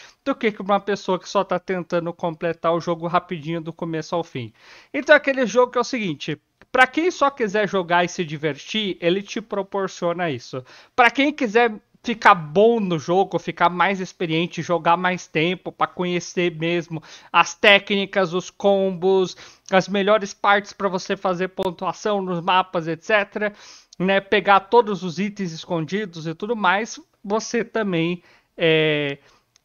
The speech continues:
o jogo também vai te proporcionar isso e vai precisar que você passe mais tempo, não diria estudando, mas assim, pelo menos aprendendo os botões certinhos, et cetera.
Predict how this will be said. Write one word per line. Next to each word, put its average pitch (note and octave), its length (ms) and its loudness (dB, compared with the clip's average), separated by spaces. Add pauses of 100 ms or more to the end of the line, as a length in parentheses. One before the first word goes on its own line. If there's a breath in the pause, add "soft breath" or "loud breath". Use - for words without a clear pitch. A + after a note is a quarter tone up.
(180)
o G3 160 0
jogo A3+ 300 2
também A3+ 440 2
vai A#3+ 200 4
te A#3 120 -6
proporcionar G3 800 -2
isso F#3 380 -6
e F#3+ 180 -6
vai F#3+ 320 2
precisar G3+ 540 -2
que - 120 -10
você F#3+ 300 -6
passe F3+ 400 -2
mais F3 280 -6
tempo, F3+ 520 -4 (340 soft breath)
não A#4+ 180 0
diria A#3 340 -2
estudando, G#3+ 720 0
mas G3+ 220 -2
assim, G3 300 -4
pelo A3 260 -2
menos B3 280 -4
aprendendo G3+ 640 -2
os E3+ 120 -6
botões E3+ 500 -4
certinhos, D#3 680 -6
et D3+ 180 -6
cetera. - 500 -10